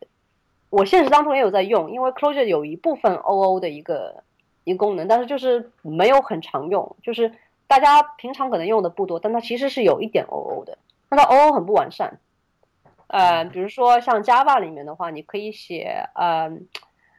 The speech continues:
Speaker 1: abstract class 那种。
Speaker 2: 嗯哼。
Speaker 1: 呃，在 Clojure 里面是没有的，就是你没有办法做这件事情，然后很多时候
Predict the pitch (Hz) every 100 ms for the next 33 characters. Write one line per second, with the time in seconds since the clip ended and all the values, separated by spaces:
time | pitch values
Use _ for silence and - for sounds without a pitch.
0 | _ - 220 220 185 - - - _ -
1 | 156 - - _ _ - 170 127 117 135
2 | - _ _ _ _ _ _ _ - 196
3 | 190 190 254 233 240 220 254 190 156 160
4 | 180 214 175 143 175 110 - - _ -
5 | 202 208 180 170 240 240 208 165 196 208
6 | 190 - 196 - - - 160 190 196 190
7 | 165 208 220 220